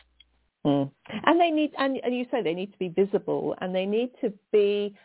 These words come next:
they kind of need to be, and, and this is something we've seen a lot, actually. All the, well, certainly the best companies have done it in the last couple of years. Leadership have become much more human, much more authentic, and much more kind of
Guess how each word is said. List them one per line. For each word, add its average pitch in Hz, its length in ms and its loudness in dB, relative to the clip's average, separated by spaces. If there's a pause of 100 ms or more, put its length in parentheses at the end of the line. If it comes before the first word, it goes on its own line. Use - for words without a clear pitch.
(280)
they 240 100 -4
kind 339 240 -6
of 381 60 -2
need 269 120 0
to - 140 -20
be, 214 200 -4 (220)
and, 226 180 2
and 247 140 6
this 427 160 4
is 302 140 2 (120)
something 151 320 -6
we've 143 140 -6 (100)
seen 147 220 0
a 139 60 0
lot, 156 260 2 (100)
actually. - 340 -4
All 147 120 0
the, - 100 -4 (140)
well, 151 240 0
certainly 147 200 0
the 139 100 -2
best 147 280 -4
companies - 320 -6
have - 140 -6
done 135 160 -2
it - 120 -4 (140)
in 135 80 -8
the 135 80 -4
last 135 240 -4
couple - 240 -6
of 143 80 0
years. 127 240 4
Leadership 151 600 2
have 127 120 -8
become 139 320 -4
much 143 240 0
more 139 180 2 (360)
human, 185 560 4
much - 180 -2
more 151 220 2
authentic, 151 640 0
and 165 80 -2
much - 200 -6
more 151 100 -4
kind 160 160 -4
of 151 40 -6